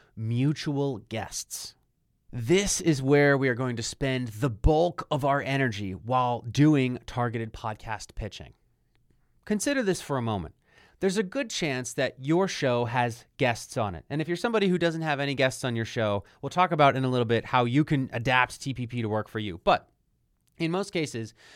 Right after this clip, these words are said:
you have guests on your shows, right? You do interviews, you interview other people. Well, odds are they've been on podcasts other than yours before or after,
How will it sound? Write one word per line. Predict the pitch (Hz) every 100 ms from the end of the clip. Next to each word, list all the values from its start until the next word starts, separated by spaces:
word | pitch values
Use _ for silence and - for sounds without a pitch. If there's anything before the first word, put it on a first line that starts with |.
| - _
you | 165 202
have | 208 165
guests | 175 175 -
on | 151 147
your | 147
shows, | 202 208 - - -
right? | 117 143 -
You | - 127 175
do | 156 175
interviews, | 156 160 113 110 117 131
you | 160
interview | 139 147 151 139 139
other | 127 120
people. | 113 - 170 - _ _ - -
Well, | - 202 170 _ _ _ _ _ _ -
odds | 208 277 190
are | 254 202
they've | 147 165 120
been | 196
on | 254
podcasts | 214 - 185 160 135 131 - - _
other | - 170 190 202
than | 160 180
yours | 160 160 202 95 -
before | - - 220 285 - -
or | - 196
after, | 160 262 - -